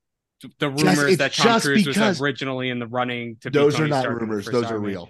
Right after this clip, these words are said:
Speaker 2: Those are
Speaker 1: Yeah,
Speaker 2: real.
Speaker 1: yeah, yeah, but I'm
Speaker 2: Those are
Speaker 1: saying
Speaker 2: absolutely real.
Speaker 1: I'm saying it's the opposite
Speaker 2: Yeah.
Speaker 1: scenario now where that two thousand and eight Tom Cruise would have died to have an appearance in a film like that in that role. And now he's,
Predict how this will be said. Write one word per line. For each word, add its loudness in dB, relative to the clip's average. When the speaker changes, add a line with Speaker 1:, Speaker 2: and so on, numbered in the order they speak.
Speaker 2:
Those -2
are -4
Speaker 1:
Yeah, 4
Speaker 2:
real. 2
Speaker 1:
yeah, 4
yeah, 4
but 0
I'm 2
Speaker 2:
Those 4
are 2
Speaker 1:
saying 4
Speaker 2:
absolutely 2
real. -4
Speaker 1:
I'm 0
saying 2
it's -4
the 0
opposite -4
Speaker 2:
Yeah. -8
Speaker 1:
scenario 0
now -4
where -4
that -2
two -6
thousand -2
and -8
eight -6
Tom -4
Cruise -6
would -6
have -8
died -2
to -6
have -4
an -8
appearance -8
in -8
a -14
film -6
like -8
that -6
in -8
that -10
role. -8
And -10
now -2
he's, -10